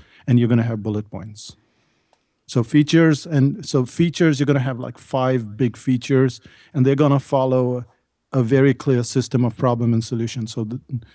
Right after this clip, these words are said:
it's, it's not just writing about the features, but describing the features, just four or five. And then you can have twenty-five bullets or fifty bullets, it doesn't matter. But every single one of them has to be like a headline.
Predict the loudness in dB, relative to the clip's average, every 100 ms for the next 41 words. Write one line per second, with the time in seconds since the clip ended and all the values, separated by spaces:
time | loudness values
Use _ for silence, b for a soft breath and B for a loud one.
0 | b b -14 -12 -14 -6 -4 -4 -8 -4
1 | 2 4 4 2 -2 -2 -4 -2 0 0
2 | 0 -2 -6 -6 -6 -4 -6 -6 -8 -6
3 | -8 -6 -2 0 0 0 -2 -6 -12 -14
4 | -20 -12 -2 -2 -2 2 4 4 0 -10
5 | -12 -18 B B B 2 4 4 2 0
6 | -2 -4 0 0 0 -4 -4 -4 -4 -6
7 | -10 -8 -4 -2 -2 -4 -4 -4 -2 0
8 | 0 0 -2 -4 B B B B -2 -2
9 | -2 2 2 2 -2 2 4 4 2 0
10 | -2 -2 -4 -4 -6 -8 -6 -6 -6 -6
11 | -6 -6 -6 -10 -10